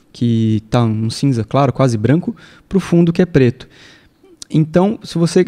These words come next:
ele vai conseguir identificar que aqui tem uma borda, e ele vai fazer essa seleção. Como? Clicou,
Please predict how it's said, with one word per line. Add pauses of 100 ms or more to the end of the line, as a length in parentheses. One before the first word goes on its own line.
ele
vai
conseguir
identificar (640)
que
aqui
tem
uma
borda, (420)
e
ele
vai
fazer
essa
seleção.
Como? (480)
Clicou,